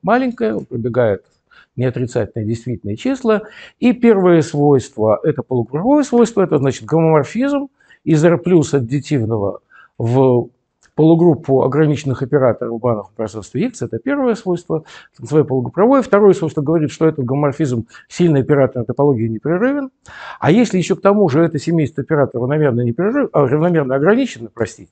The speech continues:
тогда такая полугруппа называется ограниченной ценой полугруппы или ограниченной сильной непрерывной полугруппой.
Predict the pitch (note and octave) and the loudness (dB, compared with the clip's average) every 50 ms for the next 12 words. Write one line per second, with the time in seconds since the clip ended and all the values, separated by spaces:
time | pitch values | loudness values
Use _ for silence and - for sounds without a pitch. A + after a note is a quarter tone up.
0 | _ - - D#3 A#3 C4+ - - C3+ - - F3+ A3+ G#3 - C#3 C3+ B2+ D#3+ A3 | _ -12 -6 -2 0 0 0 0 -4 -2 0 0 0 0 0 0 0 2 0 0
1 | A#3 A3 D#3 C3 A2+ G#2+ B2 C#3+ F#3 G3 - F#3 F#3 D#3+ F3+ F3 D#3+ D#3 E3 D#3+ | 0 -2 -2 -2 -2 -2 -2 -2 -2 -2 -2 -2 0 2 2 2 2 2 0 -2
2 | - E3+ E3+ C#3+ - - C#3 C3 B2+ A2+ - B2+ B2+ E3 A#3 D4+ D4 - - C3+ | -2 -4 -4 -4 -4 -2 -2 0 0 -2 -2 -2 -2 -2 -2 -4 -4 -2 -2 0
3 | A#2+ A2+ A2+ B2+ C#3+ F3 A3+ G#3+ - - C3+ - - D#3+ E3+ D3+ A#2+ - - C3 | 0 0 0 0 -2 -2 -2 -4 -8 -12 -10 -6 -4 -2 -2 -2 -4 -4 -8 -10
4 | C3 C3 - - A2+ G#2 F#2 F2+ _ _ | -10 -10 -8 -6 -6 -6 -6 -6 _ _